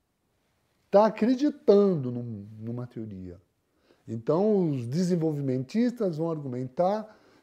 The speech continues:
que o melhor pra economia de um país é, é a sua teoria. E da mesma forma, os que acreditam na teoria monetária vão evocar os princípios do monetarismo. Nós estamos em teorias.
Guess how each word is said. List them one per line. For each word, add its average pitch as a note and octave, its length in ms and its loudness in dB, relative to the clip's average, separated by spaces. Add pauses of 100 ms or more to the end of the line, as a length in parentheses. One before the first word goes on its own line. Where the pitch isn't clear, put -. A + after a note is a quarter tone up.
(120)
que D3+ 120 -6
o - 20 0
melhor D#3 480 6
pra G3 140 2
economia D#3+ 420 0
de C#3+ 100 -4
um C#3 60 -4
país F#3 520 0
é, E3+ 320 0
é D3 220 0
a C3 100 0
sua D3 260 -8
teoria. A2 500 -10 (400)
E - 40 -14
da B2+ 120 -4
mesma D#3+ 360 0
forma, F3+ 520 4
os F3 240 -8
que - 100 -6
acreditam C#3 640 -4
na C3 140 -8
teoria A#2 480 -4
monetária F3+ 800 0 (340)
vão C#3 360 0
evocar D3+ 600 0
os D3+ 240 -8
princípios B2+ 680 -6
do A#2+ 80 -8
monetarismo. A2 720 -10 (880)
Nós B2 180 -6
estamos E3+ 420 -2
em E3 100 -6
teorias. A2+ 720 -6